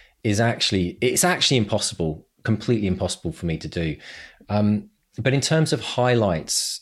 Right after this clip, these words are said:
uh, I think for me, probably one of the biggest highlights was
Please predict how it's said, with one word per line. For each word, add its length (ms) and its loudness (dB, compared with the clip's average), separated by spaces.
uh, 200 0
I 100 2
think 340 -2
for 140 -2
me, 420 4
probably 680 0
one 160 4
of 60 4
the 60 0
biggest 340 0
highlights 540 -2
was 260 0